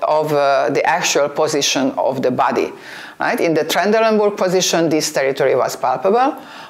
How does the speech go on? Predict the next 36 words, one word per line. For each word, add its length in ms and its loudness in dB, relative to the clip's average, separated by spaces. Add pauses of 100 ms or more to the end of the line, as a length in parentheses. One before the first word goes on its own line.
but 220 2
this 200 0
territory 460 2
was 200 2
not 220 0
palpable 420 0
because 280 2
it's 160 0
behind 400 0
the 80 2
ribs, 380 0 (500)
but 480 0 (320)
nowadays 640 2
on 180 -2
C 240 0
T 140 -2
and 120 0
M 140 2
R 80 2
pictures, 480 0
it's, 220 -2 (120)
it's, 280 -2 (100)
uh, 420 0
it's 200 -4
possible 520 0
to 140 0
see 320 2
it. 200 -6 (560)
Right? 280 -2
So 140 2
it 400 2
get, 300 0
got 280 0
more 260 4
importance 720 0
now 420 0